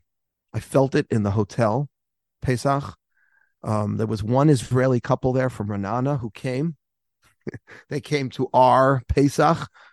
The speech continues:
They kept one day, by the way. They came to, and they were walking around. They were walking around a little dog-faced. They were upset. They were like, "We gotta go back to Israel. We don't,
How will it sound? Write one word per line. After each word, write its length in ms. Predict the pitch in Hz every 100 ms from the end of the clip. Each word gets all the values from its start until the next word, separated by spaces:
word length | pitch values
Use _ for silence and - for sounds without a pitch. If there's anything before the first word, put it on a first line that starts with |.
| -
They 80 | 113
kept 180 | 127
one 220 | 98 120 113
day, 160 | 113
by 180 | 110 107
the 80 | 110
way. 300 | 113 135 165 _ _ _ - - -
They 80 |
came 240 | - 151 147
to, 100 | - - - -
and 80 | 123
they 140 | 156
were 120 | 185
walking 460 | 135 147 185 139 135
around. 360 | 123 120 120
They 60 | 120
were 140 | 139
walking 400 | 135 143 139 123
around 160 | 107 113
a 60 | 113
little 240 | 120 120 -
dog-faced. 800 | 139 131 - 92 92 - _ _ _ _ _ _ _ _ -
They 100 | 127
were 100 | 139
upset. 420 | 127 - 135 - - _ _ _ _ _ _ -
They 120 | 117
were 100 | 117
like, 340 | 113 107 101 - - _ _ _ _ _ _ _ _ _ _
"We 80 | -
gotta 160 | 120 113
go 80 | 107
back 220 | 107 107
to 80 | 107
Israel. 280 | 104 101 101
We 100 | 104
don't, 180 | 107